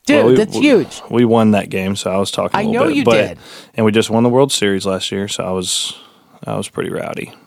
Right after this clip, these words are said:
Speaker 1: Dang, well, congratulations. How was your pitch? I didn't get to see it.
Speaker 2: Right down the middle.
Speaker 1: Look at you.
Speaker 2: It was pretty good. I won't lie.
Speaker 1: So if this music thing doesn't work out for you,
Speaker 2: if the music thing doesn't happen, I could be a designated first pitch thrower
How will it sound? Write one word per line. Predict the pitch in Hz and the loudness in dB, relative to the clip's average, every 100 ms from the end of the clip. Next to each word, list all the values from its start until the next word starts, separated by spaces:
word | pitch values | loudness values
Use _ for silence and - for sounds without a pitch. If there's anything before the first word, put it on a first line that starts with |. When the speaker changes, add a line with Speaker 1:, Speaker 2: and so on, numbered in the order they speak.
| _ _ | _ _
Speaker 1:
Dang, | - 185 214 147 | -6 -4 -2 -2
well, | 135 | -4
congratulations. | 135 156 165 175 180 151 180 165 - | -4 -4 0 0 0 -2 -2 -2 -2
How | 202 277 | 0 2
was | 311 254 | 2 2
your | 262 | 2
pitch? | 269 240 | 2 2
I | 196 | 0
didn't | 196 | 0
get | 202 170 | -2 -4
to | |
see | - 170 | -2 -2
it. | 110 - | -2 -8
Speaker 2:
Right | - 95 98 98 90 | -6 0 0 0 -4
down | 98 90 | -4 -4
the | 87 | -6
middle. | 82 76 - - | -10 -12 -14 4
Speaker 1:
Look | 156 202 202 | 6 6 4
at | 196 | 0
you. | 135 147 151 117 - _ - | 2 2 2 0 -4 _ -6
Speaker 2:
It | 101 | -6
was | 92 | -4
pretty | - - | -6 -8
good. | - 95 - - _ - | -6 -8 -10 -16 _ -6
I | |
won't | 104 98 | -2 0
lie. | 80 80 | -2 -6
Speaker 1:
So | - 190 170 | 0 2 2
if | 170 | 2
this | 214 180 | -2 2
music | 202 233 220 | 2 2 2
thing | 180 | 2
doesn't | 156 143 147 | 2 2 0
work | 135 156 | 0 2
out | 131 - | 0 2
for | |
you, | 139 127 131 _ _ | 2 2 0 _ _
Speaker 2:
if | 113 | 2
the | 123 | 4
music | 143 139 | 4 2
thing | 113 127 | 2 4
doesn't | 120 117 | 4 4
happen, | 120 117 117 | 2 0 0
I | 117 110 | 0 0
could | 110 | 0
be | 107 | 2
a | 110 | 2
designated | 101 110 107 110 110 101 | 4 2 2 4 4 2
first | - 104 - | 2 0 0
pitch | 110 98 | -2 -2
thrower | - 92 82 - | -4 -4 -4 -8